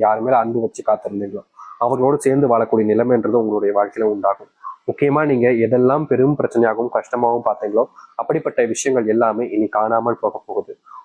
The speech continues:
உங்க வாழ்க்கையில நிலையான விஷயங்கள்னு ஒண்ணு ஒண்ணாக மாறுங்க. நீங்க எது நாள் வரைக்கும் நிலையானதுன்னு எதுவுமே இல்லாம இருந்திருப்பீங்க. ஆனா இனி வரக்கூடிய காலங்கள்ல எல்லா விஷயமே நிலையானதாக இருக்கும். முக்கியமா உங்களுடைய வாழ்க்கையில இருக்கக்கூடிய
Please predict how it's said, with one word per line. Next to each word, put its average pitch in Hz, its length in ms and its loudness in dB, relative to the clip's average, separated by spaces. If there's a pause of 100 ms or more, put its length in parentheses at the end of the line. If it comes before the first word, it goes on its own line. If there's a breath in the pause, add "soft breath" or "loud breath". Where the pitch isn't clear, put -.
(120)
உங்க 151 120 0 (100)
வாழ்க்கையில 139 420 0
நிலையான 131 460 2
விஷயங்கள்னு 113 500 0
ஒண்ணு 123 240 0
ஒண்ணாக 113 240 0 (100)
மாறுங்க. 98 300 -6 (420)
நீங்க 117 140 0 (100)
எது 120 140 0
நாள் 131 180 2
வரைக்கும் 123 300 2
நிலையானதுன்னு 127 580 2
எதுவுமே 123 300 2
இல்லாம 113 220 2
இருந்திருப்பீங்க. 101 440 -6 (340 soft breath)
ஆனா 117 200 -2
இனி 120 160 4
வரக்கூடிய 131 420 2
காலங்கள்ல 110 380 0 (140)
எல்லா 156 200 2 (100)
விஷயமே 120 300 0 (100)
நிலையானதாக 113 560 2
இருக்கும். 135 300 -10
முக்கியமா 135 400 -2
உங்களுடைய 113 320 -2 (100)
வாழ்க்கையில 120 360 0
இருக்கக்கூடிய 110 420 -6